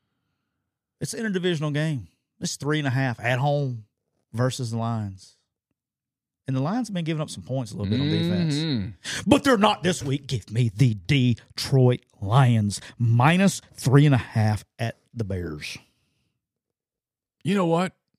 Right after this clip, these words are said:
Speaker 2: Just for fun,
Speaker 1: You're doing it.
Speaker 2: I'm taking the other side of this.
Speaker 1: Let's do it.
Speaker 2: I'm gonna take the other side of this game. I, this is a big moment for that organization,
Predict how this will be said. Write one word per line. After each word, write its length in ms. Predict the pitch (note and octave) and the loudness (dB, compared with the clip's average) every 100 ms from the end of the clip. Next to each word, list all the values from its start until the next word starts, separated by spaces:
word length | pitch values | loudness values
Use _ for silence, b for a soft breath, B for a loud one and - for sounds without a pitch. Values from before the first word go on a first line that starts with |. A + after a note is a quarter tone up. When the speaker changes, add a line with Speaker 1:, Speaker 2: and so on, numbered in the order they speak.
| _ - | _ -4
Speaker 2:
Just 200 | D#3 - | -4 0
for 100 | D3 | -2
fun, 460 | - C3+ E3 E3+ D#3 _ | 2 0 0 -6 -12 _
Speaker 1:
You're 100 | C3 | -6
doing 280 | C3 C#3+ F3+ | 0 0 -2
it. 60 | - - | -10 -6
Speaker 2:
I'm 120 | E3+ | -4
taking 300 | G#3 F#3+ - | 0 0 2
the 120 | A#2 G#2+ | 2 2
other 160 | C3+ | 2
side 300 | B2 B2+ C#3 | 0 -2 -6
of 80 | G2 | -6
this. 280 | D#2 E2 - _ _ _ _ _ _ _ _ _ _ _ _ _ _ _ _ _ _ _ | -8 -10 -14 _ _ _ _ _ _ _ _ _ _ _ _ _ _ _ _ _ _ _
Speaker 1:
Let's 140 | C3+ | -18
do 200 | - F#3 | -12 -12
it. 80 | - - | -8 0
Speaker 2:
I'm 120 | G3 | 2
gonna 80 | B3 | 4
take 180 | G3+ | 2
the 100 | - D#3 | 2 2
other 120 | D#3+ | 2
side 240 | - D#3+ | 0 -2
of 60 | D#3 | -2
this 140 | G#2+ | -4
game. 260 | - - G#3 - | -2 -4 -4 -8
I, 100 | D3+ - | -12 -4
this 220 | E3+ A3 | 0 0
is 60 | |
a 80 | F#4 | -2
big 360 | D#3+ G2 C#3 C#3 | -4 2 2 2
moment 500 | C3 B2 C#3+ B2+ G#2+ _ _ _ _ | 2 4 4 0 -4 _ _ _ _
for 80 | - | -2
that 160 | A2+ A#2+ | 0 2
organization, 880 | C3 B2 A2 F#2 G#2 A#2 - C3 | 2 2 -2 0 0 -2 -4 -10